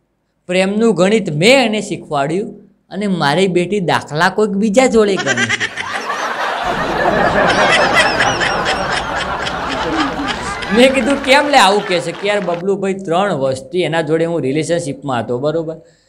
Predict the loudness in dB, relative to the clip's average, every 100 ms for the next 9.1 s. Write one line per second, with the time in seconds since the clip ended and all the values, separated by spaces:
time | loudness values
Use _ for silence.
0 | _ -8 -2 2 2 2 2 2 0 2
1 | 0 2 4 4 2 0 0 0 0 -4
2 | -4 -6 -6 -4 -2 -2 0 -2 0 2
3 | 2 2 0 -2 -2 -2 -2 -2 0 0
4 | 0 0 0 2 2 2 -2 0 2 2
5 | 2 0 0 0 0 0 -2 -2 -2 -4
6 | -2 -4 -2 0 2 2 0 -2 0 0
7 | -2 0 0 2 2 2 -2 -4 -4 -2
8 | 2 6 6 4 2 0 -4 -4 -8 -10
9 | -16